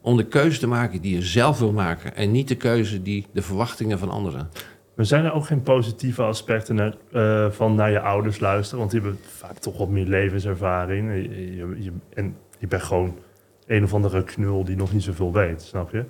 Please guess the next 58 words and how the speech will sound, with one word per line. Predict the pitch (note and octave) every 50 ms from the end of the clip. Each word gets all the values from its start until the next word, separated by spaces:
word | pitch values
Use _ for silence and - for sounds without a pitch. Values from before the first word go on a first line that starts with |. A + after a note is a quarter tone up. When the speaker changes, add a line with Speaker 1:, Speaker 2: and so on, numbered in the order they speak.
| - -
Speaker 1:
Ja. | C3 C3+ A2 - - - - - _ _ _ _ _ _ _ _ _
Ja, | - - C#3
Speaker 2:
Nou, | G#2+ F#2 -
zo | A2
Speaker 1:
tuurlijk. | G#2+ G2+ - C3 C3+
Speaker 2:
kijk | D3 C#3 C3+
ik | B2+ A#2
niet | A#2 A2+
naar | A2 G#2+
mezelf | A2 G#2+ G2+ A2 G2+ G2+ G2+ -
trouwens, | - G#2+ G2 G2 G2 G2
hoor, | A2+ -
Speaker 1:
Oké. | - A2+
Speaker 2:
maar | A2+ G#2+
dat | G#2+ G#2+
was | A2 -
bij | D3+ B2+
wijze | A2 A2+ A#2 A2+ G#2+
van | - A2+ G#2+ -
Speaker 1:
<laughs> | -
Speaker 2:
spreken. | G#2 G#2 G2+ G2+ - G#2 F#2 - - - - - -
Speaker 1:
Bij | C#3+ C#3
wijze | C#3 D3
van | D3
spreken, | C#3 - D#3+ A#2+ A#2 C#3+
nee, | B2+ B2+
zeker. | B2 - A2 A2 A2 D3 C#3 C#3+ - - - - - _ _ _
Eh, | - A#2 A#2+ A2+ G#2+ G#2+ A2 G#2 F2+
maar | C3 C3 A#2+
ja, | G#2+ G#2 A#2
nogmaals, | A#2 B2 A#2 G#2+ G#2 G2+ G#2+ A2 - -
eh, | - B2+ A#2 - -
voor | - - - B2+
mij | C3 C3+
is | D3 -
dat | B2+ G2+ A2+
moeilijk | C3 B2+ A2+ G#2+ - -
te, | - G2 F#2
te | F2+ - G2
zeggen, | F2 G2+ F2+ A2 B2+ D3 D#3+ D#3+ D3 -
Speaker 2:
Ja. | A2+
Speaker 1:
omdat | A2 G2 G2+ G#2 G2+
ik | G#2 -
eigenlijk | - A2+ G#2+ G2+ A2 A2
nooit | F#2+ G2 G#2 G#2 G#2 -
iets | - - A2+ G2+ - -
heb | - G#2 G2+ -
gehad | - G#2 G2+ A2 -
aan | G2+ F#2
mijn | F2+ D2
ouders, | C#2+ D2 D2 D2 C#2+ -
gewoon | G2 F2+ F2+ F2
eerlijk | E2 D#2+ D#2+ D#2 D2+ D#2
gezegd. | E2 E2+ D#2 - - - - -
Eh, | G#2 G2 F#2+ F#2 F2+ F2 F2 F2+ F#2+ - - - - - - - -
nee, | B2+ C3+ C#3
ze | B2
Speaker 2:
Klinkt | D3